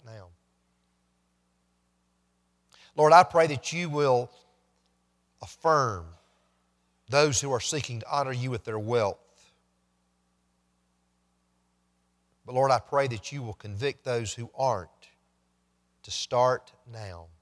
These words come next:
and assure them that You will guide them along the way.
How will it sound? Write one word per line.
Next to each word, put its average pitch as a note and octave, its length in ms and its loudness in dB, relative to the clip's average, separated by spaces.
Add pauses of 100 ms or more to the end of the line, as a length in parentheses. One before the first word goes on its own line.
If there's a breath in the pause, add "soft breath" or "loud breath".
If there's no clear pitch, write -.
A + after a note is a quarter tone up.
(2500)
and G2+ 300 -12 (340)
assure D3+ 440 -6
them A2+ 280 -6
that G#2+ 120 -14
You A#2 220 -8
will G#2 180 -8
guide A2 460 2
them G#2 160 -10
along G#2+ 320 -4
the G2+ 60 -10
way. G2+ 460 -8